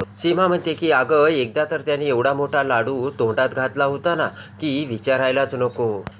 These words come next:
त्यावेळेस सगळेजण मलाच बोलले होते, 'तूच वेंदळे आहे, तुझंच लक्ष नाहीये' म्हणून." सीमा म्हणते की, "जेव्हा आपण आई होत असतो ना, तेव्हा आपण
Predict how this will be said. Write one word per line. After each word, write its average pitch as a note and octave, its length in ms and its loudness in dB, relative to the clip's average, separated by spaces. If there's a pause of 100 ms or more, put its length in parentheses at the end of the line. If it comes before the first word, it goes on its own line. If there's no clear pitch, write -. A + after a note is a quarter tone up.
(160)
त्यावेळेस D3+ 440 4
सगळेजण C#3+ 400 2
मलाच B2+ 320 2
बोलले B2+ 280 0
होते, C3 280 -2 (100)
'तूच C3 180 -4
वेंदळे B2 380 2
आहे, A#2+ 280 2
तुझंच A#2+ 380 -2
लक्ष A#2 280 -2
नाहीये' A#2 300 2
म्हणून." A#2 400 0 (440)
सीमा F#3 300 4
म्हणते F#3 400 2
की, F3 220 -4
"जेव्हा C#3+ 380 4
आपण D3 240 2
आई C3 200 2
होत C#3 280 0
असतो C#3 320 0
ना, C#3 120 2
तेव्हा B2+ 320 2 (260)
आपण A#2+ 460 4